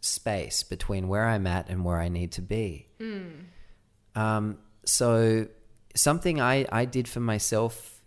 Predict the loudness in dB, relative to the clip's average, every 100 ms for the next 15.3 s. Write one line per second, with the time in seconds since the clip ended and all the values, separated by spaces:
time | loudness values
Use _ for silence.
0 | -16 -12 -8 -8 -8 -12 -8 -4 -4 -2
1 | -2 -4 -6 -6 -4 -4 -6 -4 0 -2
2 | 2 2 2 2 0 -2 -4 -4 -4 -2
3 | -2 -2 -2 0 0 -4 -4 -2 0 -2
4 | -2 -4 -4 -4 -4 -6 -8 -16 -12 -6
5 | -4 -6 -8 -20 _ _ _ -4 -2 0
6 | 0 0 0 -2 -4 -2 -2 -2 -4 -6
7 | -16 _ -4 -2 -2 -6 -12 -20 _ _
8 | -2 2 4 2 2 4 4 4 4 2
9 | 2 0 0 -2 -4 -4 -4 -4 -4 -4
10 | -4 -4 -4 -6 -8 -16 -8 -4 -2 0
11 | 2 2 2 -2 -4 -4 -6 -4 -6 -8
12 | -12 _ _ _ -20 -20 -16 -10 -6 -6
13 | -6 -8 -8 -6 -6 -2 0 2 2 2
14 | 0 -2 0 0 -2 -2 -2 -2 -2 -4
15 | -6 -10